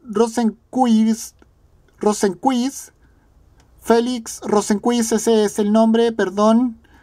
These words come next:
no sabía cómo do-, pronunciarlo, pero bueno.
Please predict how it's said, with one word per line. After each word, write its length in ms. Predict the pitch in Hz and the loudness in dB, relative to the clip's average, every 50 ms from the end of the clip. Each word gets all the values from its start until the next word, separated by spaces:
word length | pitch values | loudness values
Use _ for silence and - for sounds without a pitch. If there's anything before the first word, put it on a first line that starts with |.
| _ _ _ - | _ _ _ -8
no 160 | 185 190 190 | -4 -4 -4
sabía 460 | - - 208 196 185 185 202 220 214 | 0 0 0 0 2 0 0 -2 0
cómo 260 | 214 226 220 220 220 | 0 0 2 2 2
do-, 400 | 214 214 214 214 208 208 202 208 - - | 2 2 0 0 -2 -2 -4 -6 -8 -8
pronunciarlo, 760 | - 202 202 202 208 196 - - 226 220 214 220 226 233 226 226 | -4 -2 -2 0 -2 -2 0 0 2 2 4 4 2 2 2 2
pero 160 | 220 208 202 | 0 0 2
bueno. 440 | 196 185 156 156 170 196 240 233 | 2 2 2 2 2 0 0 0